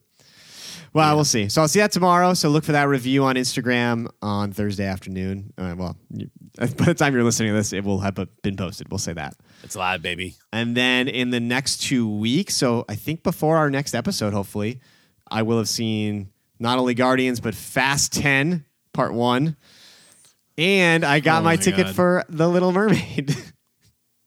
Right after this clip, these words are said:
Speaker 2: Every, everybody, the, the Fast franchise needs to be put down like a, like a show horse that broke its leg.
Speaker 1: Well, this is it.
Speaker 2: Just fucking bring it out back with a tarp, fucking put one in it and just bury it. Never talk about it
Speaker 1: This
Speaker 2: ever
Speaker 1: is the
Speaker 2: again.
Speaker 1: start. This is,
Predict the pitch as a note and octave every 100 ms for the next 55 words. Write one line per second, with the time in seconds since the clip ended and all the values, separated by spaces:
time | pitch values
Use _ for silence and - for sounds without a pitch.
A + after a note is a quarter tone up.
0 | _ _ _ - F3 G#3 - - G3+ C#4+
1 | D4 - A#2 A#2 A2+ - A#2+ D3 - C3+
2 | E3 - G3 C4+ D#4 - D#3+ D#3 D3 -
3 | A#2+ A2+ A2 G#2 A2 A2+ B2 A#2 G#2+ A2
4 | - B2 - A#2 G#2 G2 G2 F#2 F2+ G2
5 | F#2+ F2+ - - G2 F#2 F#2 F2 _ -
6 | - - - B2 G#2+ F2+ F#2+ E2 - E2
7 | G2+ F#2+ - - - D3+ G#3 G3 B3 B3+
8 | G#3+ C#4 C5 - - A3 - - A#3+ -
9 | G3 D#3+ F#3+ A#3 A3+ G#3 C#3+ C3+ C3 C3
10 | A#2 - A#2 A2 A2+ - - D3+ C#3 C3
11 | A#2 G2+ _ _ - - E3 D#3 C3+ B2
12 | B2 - C3+ A2+ E3+ G#2+ B2+ A#2 G#2+ G#2+
13 | A#2+ A#2+ C#3 D3 D3 C3+ A2+ G#2 G2+ G#2+
14 | D3 D#3+ E3 D#3 E3 - E3 F#3 D#3+ A#2
15 | C3 - C#3